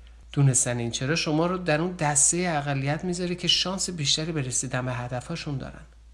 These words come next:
پیدا کردن اون چرا شاید زمان ببره. ناراحت اونش نباشین. خودتون رو عذاب ندین. ما در اینجا به پیدا کردن این که چطوری اون چرا رو پیدا می‌کنیم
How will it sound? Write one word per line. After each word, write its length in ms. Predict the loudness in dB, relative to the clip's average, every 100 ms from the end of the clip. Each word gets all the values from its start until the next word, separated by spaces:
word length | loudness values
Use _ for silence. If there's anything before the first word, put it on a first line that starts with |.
| -20 -20 -20 -20 -20 -20 -8
پیدا 320 | -2 0 0
کردن 560 | -2 -2 0 2 2 0 -6 -14 0
اون 180 | 2 4
چرا 300 | 2 2 2
شاید 320 | 2 -2 -4
زمان 460 | -2 2 2 2
ببره. 380 | -2 -6 -12 -14 -20 -16 -6
ناراحت 340 | -4 -2 -2
اونش 440 | 0 2 2 2 2
نباشین. 400 | 0 0 -8 -8 -18 -20
خودتون 500 | -4 -2 -2 -2 -2
رو 80 | -2 -2
عذاب 460 | 0 2 2 4 2
ندین. 240 | 2 -2 -14 -20 -20 -20 -20 -20 -20 -20 -20 -20 -20 -2 6
ما 120 | 6
در 140 | 6
اینجا 240 | 4 2 -2
به 160 | -4
پیدا 400 | -6 -4 -2 -2
کردن 420 | -4 -6 -6 -4
این 240 | -4 -4 -4
که 120 | -4
چطوری 520 | -2 -2 -2 -2 -2
اون 140 | 0 -2
چرا 320 | -2 -2 -2
رو 60 |
پیدا 340 | -4 -6 -6 -6
می‌کنیم 560 | -6 -6 -4 -2 -2